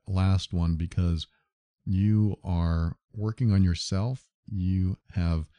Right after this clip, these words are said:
to rely on yourself. You have to figure out how life works when it's just you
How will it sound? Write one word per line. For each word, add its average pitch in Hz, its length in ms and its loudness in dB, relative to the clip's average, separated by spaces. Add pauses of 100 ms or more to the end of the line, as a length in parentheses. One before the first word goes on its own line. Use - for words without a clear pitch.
(180)
to 110 100 -4
rely 95 380 0
on 139 100 4
yourself. 151 540 -2
You 110 120 2
have 117 120 2
to 104 100 -6
figure 131 420 -2
out 123 260 -2 (500)
how 120 480 0
life 101 380 0
works 120 580 -6
when 113 140 0
it's 123 160 -4
just - 440 -6
you 160 500 0